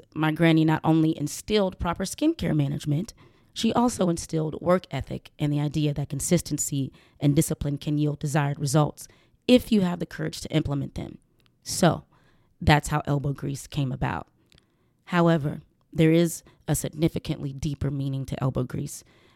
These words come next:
as one might have guessed. As I stated in the intro to this podcast, elbow grease will focus on three aspects of health:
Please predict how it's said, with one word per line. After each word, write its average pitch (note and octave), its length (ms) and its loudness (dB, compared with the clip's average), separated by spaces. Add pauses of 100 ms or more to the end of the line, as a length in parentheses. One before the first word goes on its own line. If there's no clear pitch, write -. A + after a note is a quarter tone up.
(140)
as C#3 180 0
one C#3 160 2
might C3 120 0
have B2 140 -4
guessed. - 320 -12 (920)
As F3 140 2
I F3 80 2
stated F3+ 280 0
in E3 40 2
the E3 80 0
intro D#3+ 280 4
to D3 120 -6
this C#3 140 -2
podcast, C3+ 560 -4 (400)
elbow D#3+ 240 6
grease D#3 280 -2
will - 100 -6
focus D3 360 -4
on C3+ 160 -4
three E3+ 280 2
aspects C#3+ 540 -6
of - 80 -10
health: - 380 -10